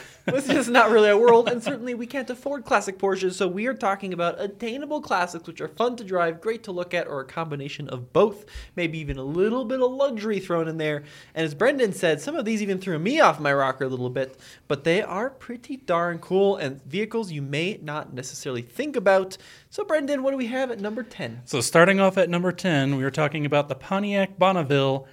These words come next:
Speaker 2: S S E I. Uh,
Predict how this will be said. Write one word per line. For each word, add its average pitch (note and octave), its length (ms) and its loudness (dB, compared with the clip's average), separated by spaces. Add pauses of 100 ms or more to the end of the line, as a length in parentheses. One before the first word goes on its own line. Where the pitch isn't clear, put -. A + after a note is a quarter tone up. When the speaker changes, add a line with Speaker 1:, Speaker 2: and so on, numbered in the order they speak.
(240)
Speaker 2:
S G#3 360 0
S D3+ 420 4
E G3 260 -10
I. D3 440 4 (420)
Uh, B2 400 6